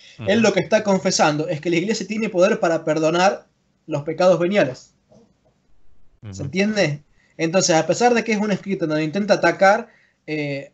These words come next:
Speaker 2: un aspecto de la doc-, del sacramento de la reconciliación, implícitamente está reconociendo la existencia de esa doctrina incluso antes de él, porque la señala como una doctrina recibida de los apóstoles. Otro tratado que se llama Exhortación a la Castidad, escrita para un amigo suyo que recientemente había enviudado,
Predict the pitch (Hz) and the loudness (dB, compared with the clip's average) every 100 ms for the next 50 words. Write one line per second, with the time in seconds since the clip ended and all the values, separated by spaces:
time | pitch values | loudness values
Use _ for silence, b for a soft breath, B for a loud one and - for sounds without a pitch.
0 | - 180 170 143 214 202 190 170 151 151 | -8 -4 -4 -4 -6 -2 0 4 4 2
1 | 147 - 156 151 147 147 156 147 170 185 | -2 -10 -6 -4 -6 -8 -6 -2 -2 2
2 | 185 165 160 160 156 170 170 165 156 143 | 2 2 0 -2 -2 -2 0 -2 -2 -4
3 | 196 196 180 185 175 - 185 180 180 156 | -4 0 0 0 -2 2 2 2 0 -2
4 | 147 196 196 165 156 151 147 208 220 175 | -2 -2 0 0 0 -4 -6 -4 -2 0
5 | 180 170 160 151 170 151 143 190 185 165 | 0 0 -2 -2 -2 -2 -2 -4 0 2
6 | 175 151 147 143 - b b _ - 139 | 2 -2 0 -2 -4 b b _ -10 -2
7 | 147 143 147 160 180 170 160 160 151 147 | 0 0 2 2 2 2 0 4 2 2
8 | 170 170 147 147 151 143 123 120 - - | 0 -2 -2 -2 0 0 -2 -6 -6 -8
9 | - - - _ b b b b b b | -18 -20 -20 _ b b b b b b
10 | b 185 196 190 175 202 208 202 160 180 | b 4 4 4 4 6 4 4 0 2
11 | 185 - 175 156 151 190 180 160 147 139 | 2 0 -2 -2 -4 -2 0 0 -2 -8
12 | 151 170 185 208 147 170 180 156 151 165 | 0 4 4 2 -6 -4 -4 -2 -2 -2
13 | 160 170 165 160 - 208 175 175 170 139 | -2 -2 -2 -2 -2 0 2 2 0 -4
14 | 139 - 165 160 156 151 147 147 143 147 | -6 -6 -6 -4 -6 -2 -2 0 0 4
15 | 185 190 180 | 6 6 2